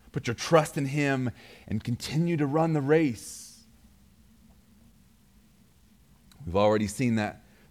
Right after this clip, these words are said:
God is the one who is sovereign over all of our sufferings, that what the wicked do to us is actually truly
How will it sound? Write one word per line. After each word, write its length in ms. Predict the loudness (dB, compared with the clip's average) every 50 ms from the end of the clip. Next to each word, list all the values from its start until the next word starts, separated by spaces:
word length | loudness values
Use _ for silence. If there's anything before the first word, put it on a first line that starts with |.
| -2 2
God 260 | 6 6 8 6 6
is 80 | 4
the 100 | 0 0
one 220 | 0 0 0 0 0
who 120 | 0 0
is 100 | -2 -4
sovereign 680 | -6 -12 -14 -8 -4 0 2 2 2 2 0 -2 -2 0
over 320 | 0 0 0 -2 -2 -4
all 340 | -2 0 2 2 4 2 2
of 100 | 2 0
our 120 | 0 -2
sufferings, 920 | -4 -6 -6 -6 -6 -6 -6 -6 -8 -6 -6 -6 -6 -8 -10 -14 -18 -20 -20 -20 -20 _ -20 -20 -20 _ _ -20 _ _ _ _ _ _ _ _ _ _ _ _ -20 -20 _ 0
that 160 | 0 2 2
what 160 | 2 0 0
the 80 | 0 0
wicked 500 | 0 0 0 0 0 0 0 0 -2 0
do 180 | 2 2 2
to 220 | 2 0 -6 -4 0
us 260 | 0 0 0 0 -4
is 120 | -4 0
actually 640 | 0 0 0 -2 -4 -8 -6 -4 -2 -2 -4 -6 -8 -14 -20 -20 -20 -20 -20 -20 -18
truly 880 | -16 -12 -6 -2 2 2 4 4 4 2 2 0 0 0 0 -2 -6